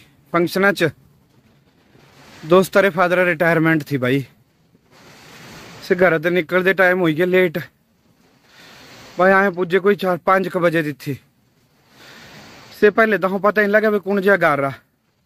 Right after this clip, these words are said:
क्योंकि तिस घर च फंक्शन थी, इतखा बटलोइयाँ वगैरह सारे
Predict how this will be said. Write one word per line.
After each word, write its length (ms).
क्योंकि 240
तिस 200
घर 220
च 140
फंक्शन 360
थी, 80
इतखा 260
बटलोइयाँ 480
वगैरह 340
सारे 360